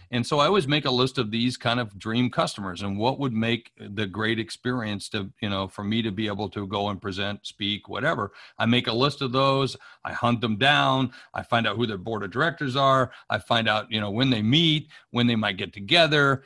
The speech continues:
Is there a way I can surprise and delight them in any way, shape, or form? Can I go and offer something, or can I get them on my podcast? Can I get them on my T V show? Any way that I can in order to be able to engage with them and be in front of them, and then s-,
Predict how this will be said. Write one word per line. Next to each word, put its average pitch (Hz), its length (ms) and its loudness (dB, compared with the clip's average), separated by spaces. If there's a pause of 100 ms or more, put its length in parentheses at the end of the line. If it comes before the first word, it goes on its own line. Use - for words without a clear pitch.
(160)
Is 107 160 -4
there 104 120 0
a 101 40 -2
way 120 200 4
I 110 100 4
can 98 180 -8
surprise 117 500 2
and 107 100 -4
delight 123 380 0
them 143 160 2
in 135 100 2
any 131 180 4
way, 123 220 4
shape, 123 260 -2
or 113 80 -4
form? 120 500 0
Can 104 120 -4
I 92 180 -8 (280)
go 120 140 6 (100)
and 110 120 0
offer 135 360 4
something, 127 600 -2
or 113 260 0 (100)
can 107 100 -2
I 92 180 -6
get 110 120 -2
them 110 140 0
on 95 120 -4
my 90 140 -6 (180)
podcast? 139 680 2
Can 107 100 -4
I 95 80 -8
get 104 200 -6
them 104 140 -4
on 92 120 -10
my 87 140 -8
T 151 280 -2
V 147 200 0
show? 127 440 2 (280)
Any 185 240 4
way 175 180 4
that 147 140 2
I 135 160 2
can 131 380 0
in 110 100 -2
order 113 240 0
to 104 140 -16
be 117 120 0
able 110 200 -2
to 117 100 -8
engage 127 420 2
with 101 140 -8
them 101 200 -4
and 104 120 -4
be 110 120 -2
in 98 120 -6
front 190 240 -2
of 95 120 -6
them, 95 360 -6
and 110 200 -2
then 117 140 0
s-, - 240 -6